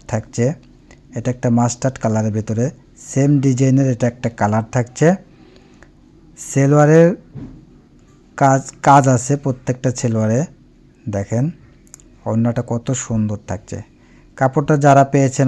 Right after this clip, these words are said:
অবশ্যই জানেন এত সফট কোয়ালিটির কাপড়। এগুলো মার্কেট প্রাইস পনেরোশোর ওপরে থাকবে, সেখানে আমরা মাত্র নয়শো টাকায় দেব একবারে অফার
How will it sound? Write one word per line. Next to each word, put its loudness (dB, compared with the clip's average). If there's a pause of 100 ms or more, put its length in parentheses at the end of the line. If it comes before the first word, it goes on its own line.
অবশ্যই -2
জানেন 2 (200)
এত -10 (260)
সফট 0 (480)
কোয়ালিটির -2
কাপড়। 0 (360)
এগুলো -2 (140)
মার্কেট -2 (100)
প্রাইস 0 (540)
পনেরোশোর 2
ওপরে -2 (100)
থাকবে, -2 (440)
সেখানে -4 (100)
আমরা 0 (480)
মাত্র -4 (200)
নয়শো -2
টাকায় -4
দেব -4 (220)
একবারে -4
অফার -4